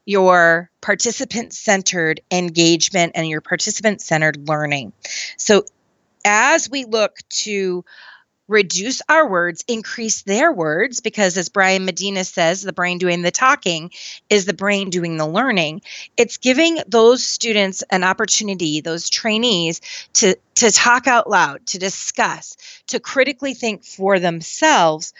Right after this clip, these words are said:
And now I, the instructor, am not lecturing the whole entire time. So as you consider your next training program and design, consider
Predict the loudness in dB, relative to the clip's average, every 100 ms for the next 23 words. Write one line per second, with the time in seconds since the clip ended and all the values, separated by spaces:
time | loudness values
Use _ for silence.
0 | -20 -20 _ -2 0 2 2 2 2 2
1 | 0 -4 -8 -10 -12 -8 -10 -4 -6 -6
2 | -6 -4 -4 -6 -6 -8 -8 -12 -10 -10
3 | -6 -4 -2 -4 -6 -6 -6 -8 -10 -12
4 | -14 -20 _ _ -20 -20 -20 -12 2 4
5 | 4 2 _ _ _ _ -2 2 0 -2
6 | -6 -8 -4 -2 0 0 -2 -2 -4 -4
7 | -12 -10 -8 -6 -6 -8 -8 -4 -4 -4
8 | -6 -4 -2 -2 0 2 2 2 -2 -6
9 | -14 -20 _ _ _ -6 -6 -2 2 4